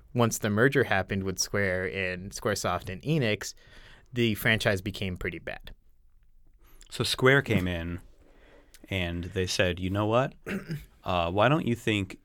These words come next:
Speaker 2: inside the Square?" And they got less creative.
Speaker 1: And they got less creative.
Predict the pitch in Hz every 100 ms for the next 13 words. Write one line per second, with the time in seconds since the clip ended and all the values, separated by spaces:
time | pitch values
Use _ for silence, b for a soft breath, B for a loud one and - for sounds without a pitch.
0 | - 113 107 104 90 82 78 - - -
1 | 87 - 90 82 90 _ _ - - -
2 | _ - - B B B 95 87 98 98
3 | 95 92 - 87 85 82 131 135 127 120
4 | 117 - - 95 90 87 -